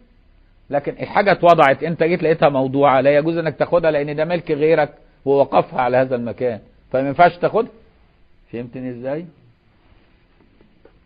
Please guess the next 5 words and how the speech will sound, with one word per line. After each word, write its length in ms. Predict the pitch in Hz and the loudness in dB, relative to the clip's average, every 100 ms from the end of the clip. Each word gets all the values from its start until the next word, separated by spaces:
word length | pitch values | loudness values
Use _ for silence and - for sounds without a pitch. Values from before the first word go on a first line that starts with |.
| _ _ | _ _
ولا 360 | 131 156 165 165 | 0 2 4 4
يجوز 460 | 160 160 170 175 170 | 2 2 2 2 2
لغير 640 | 165 160 165 170 160 160 | 0 2 2 2 2 2
واضعه 800 | 156 156 165 170 147 143 131 175 | 2 0 0 -2 -2 -2 -2 -4
أخذه 440 | 139 135 117 95 | -4 -8 -8 -10